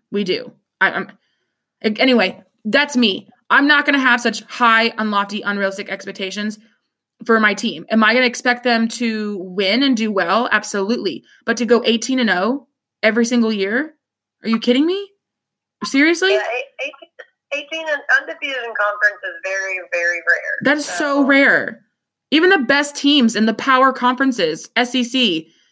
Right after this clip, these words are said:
Speaker 1: Big Twelve, blah, blah, blah. <laughs> There's some dudes up there that haven't done that. So I will not have that such high expectation.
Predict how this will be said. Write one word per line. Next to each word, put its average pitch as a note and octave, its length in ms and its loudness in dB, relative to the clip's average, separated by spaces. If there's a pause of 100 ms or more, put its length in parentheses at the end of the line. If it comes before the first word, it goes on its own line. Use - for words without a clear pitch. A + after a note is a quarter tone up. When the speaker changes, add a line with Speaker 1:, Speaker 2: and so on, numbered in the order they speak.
(260)
Speaker 1:
Big A#3 200 2
Twelve, A#3+ 680 2
blah, A#3 260 0
blah, A#3+ 120 4
blah. A#3 420 0 (520)
<laughs> - 320 0 (880)
There's C#4 360 0
some F4+ 160 0
dudes F4 220 2
up C4 100 -2
there C4 160 2
that B3 160 0
haven't C4 340 0
done C4 200 0
that. - 240 -6 (800)
So G#3+ 640 -2 (1200)
I B3+ 180 6
will D#4+ 160 2
not C4 220 2
have A#3 200 2
that G#3 160 -2
such G#3+ 180 -8
high G3 200 0
expectation. E3+ 800 -12